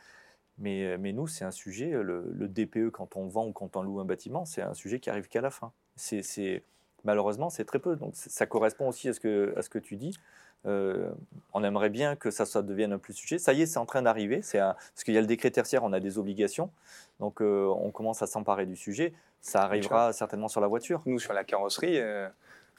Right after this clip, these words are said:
Speaker 2: euh, je sais pas, on change une porte, euh, ça vaut mille euros et ça coûte, je sais pas, cinquante euros, cinquante kilos de carbone.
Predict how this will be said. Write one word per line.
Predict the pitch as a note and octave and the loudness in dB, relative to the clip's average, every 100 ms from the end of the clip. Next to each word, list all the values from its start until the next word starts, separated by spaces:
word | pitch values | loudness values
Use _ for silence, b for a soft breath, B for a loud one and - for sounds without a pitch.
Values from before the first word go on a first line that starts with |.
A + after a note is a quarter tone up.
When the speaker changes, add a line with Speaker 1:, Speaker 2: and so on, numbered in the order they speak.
| _ | _
Speaker 2:
euh, | G2+ F#2+ | -10 -6
je | - | 2
sais | |
pas, | G2+ C#3+ | 8 8
on | G#2+ G2+ | 6 0
change | - C3 A#2+ | 0 0 2
une | B2 | 0
porte, | B2 C3+ A2+ | 4 4 2
euh, | G2+ F#2+ G2 G2 | -4 -2 -2 -2
ça | - | -2
vaut | G2+ G#2 | -2 0
mille | A2+ A#2 | 0 0
euros | A2+ A#2+ B2+ | 2 4 4
et | G#2 | 2
ça | - F#2+ | -2 -8
coûte, | - - G2 | -8 -6 -6
je | |
sais | - | 0
pas, | A#2+ | 0
cinquante | A#2 G#2 G#2+ G2+ | 0 -2 -8 -6
euros, | G#2 G#2 G2+ G2 | -2 0 -2 -4
cinquante | A2 G#2 G#2+ | -6 -8 -8
kilos | - G#2 | -4 -4
de | - | -2
carbone. | G2 A#2+ E3+ | -2 2 0